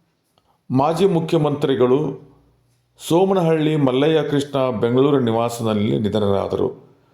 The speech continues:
ಸಾವಿರದ ಒಂಬೈನೂರ ತೊಂಬತ್ತೊಂಬತ್ತರಿಂದ ಎರಡು ಸಾವಿರದ ನಾಲ್ಕರವರೆಗೆ ಕರ್ನಾಟಕದ ಮುಖ್ಯಮಂತ್ರಿಯಾಗಿ ಆಡಳಿತ ನಡೆಸಿದ ಎಸ್ ಎಂ ಕೃಷ್ಣ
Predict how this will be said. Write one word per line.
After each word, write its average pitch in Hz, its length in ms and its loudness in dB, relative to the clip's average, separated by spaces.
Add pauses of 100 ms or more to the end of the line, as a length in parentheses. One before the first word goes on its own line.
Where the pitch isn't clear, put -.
(300)
ಸಾವಿರದ 143 400 2
ಒಂಬೈನೂರ 147 680 0
ತೊಂಬತ್ತೊಂಬತ್ತರಿಂದ 123 1080 -2
ಎರಡು 120 340 2
ಸಾವಿರದ 110 360 -2
ನಾಲ್ಕರವರೆಗೆ 110 680 0
ಕರ್ನಾಟಕದ 123 580 -4
ಮುಖ್ಯಮಂತ್ರಿಯಾಗಿ 110 840 -2
ಆಡಳಿತ 104 440 -2
ನಡೆಸಿದ 98 360 -4 (400)
ಎಸ್ - 180 -6
ಎಂ 110 140 -2
ಕೃಷ್ಣ - 280 -10